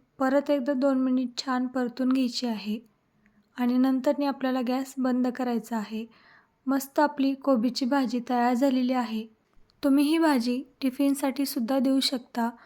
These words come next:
अगदी साध्या सोप्या पद्धतीने ही भाजी आपली तयार झालेली आहे. चपातीसोबत तर भाजी छान लागतेच, पण भाकरीसोबत सुद्धा ही भाजी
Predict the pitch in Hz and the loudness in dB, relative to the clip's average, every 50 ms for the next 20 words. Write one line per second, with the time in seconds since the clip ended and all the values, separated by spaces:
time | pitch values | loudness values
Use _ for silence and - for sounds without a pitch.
0 | - - _ _ - 240 226 220 277 285 277 - 285 262 220 262 285 277 - 294 | -20 -20 _ _ -6 -4 0 0 0 0 2 2 2 4 4 2 0 2 2 0
1 | 277 285 - 277 269 269 - 285 233 220 269 269 262 - 277 247 240 240 247 247 | 0 2 0 0 0 2 2 0 2 2 0 -2 0 -2 -2 0 0 -2 -4 -6
2 | - - _ _ _ _ _ - 277 262 277 269 269 220 240 254 247 247 - 247 | -12 -20 _ _ _ _ _ 0 2 4 6 4 4 4 2 2 0 0 -2 -4
3 | 247 240 - 254 247 240 247 254 240 269 277 269 247 247 247 262 262 233 233 233 | -4 -2 0 0 2 2 2 2 0 0 0 0 0 0 0 0 -2 0 -2 -2
4 | 233 240 - _ - - _ _ _ _ _ _ _ _ _ - - 294 - 277 | -4 -4 -8 _ -20 -20 _ _ _ _ _ _ _ _ _ -2 -2 0 2 2
5 | 269 269 277 302 294 - 311 285 254 294 294 294 294 311 302 247 294 285 277 233 | 2 2 2 0 0 2 0 4 4 4 4 4 4 2 2 2 2 2 2 2
6 | 285 277 269 - - 285 285 277 285 277 269 262 262 - _ 262 240 226 226 - | 0 -2 -2 0 2 2 2 2 2 0 0 0 -2 -4 _ -2 -2 -2 -2 -8
7 | - _ 254 240 240 240 254 254 247 247 262 254 277 269 302 285 233 226 269 277 | -8 _ -2 0 0 2 2 0 0 0 0 0 0 2 2 0 2 2 0 0
8 | 277 294 247 226 269 262 269 277 262 269 262 240 214 240 233 285 | 0 -2 0 0 0 2 2 2 4 4 2 2 0 0 -2 -4